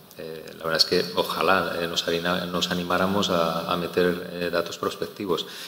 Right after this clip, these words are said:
Igual que otra cosa que sería muy bonito sería tener, eh, los cuestionarios de calidad de vida, porque, no sé, yo analizando los datos, eh,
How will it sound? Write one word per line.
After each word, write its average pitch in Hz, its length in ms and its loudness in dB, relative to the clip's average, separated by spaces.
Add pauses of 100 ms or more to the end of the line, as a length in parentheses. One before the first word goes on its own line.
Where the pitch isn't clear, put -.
(140)
Igual 92 300 6
que 101 120 6
otra 98 180 6
cosa 98 240 2
que 92 80 4
sería 92 300 4
muy 95 160 4
bonito 95 360 4
sería 90 320 6
tener, 92 400 0 (380)
eh, 87 560 4
los 80 120 0
cuestionarios 92 540 2
de 98 60 2
calidad 82 340 2
de 76 80 -4
vida, 95 220 2 (260)
porque, 82 540 -8
no - 60 -14
sé, - 180 -6 (160)
yo 85 200 -4
analizando 85 540 4
los 98 180 8
datos, 98 460 6 (600)
eh, 82 840 2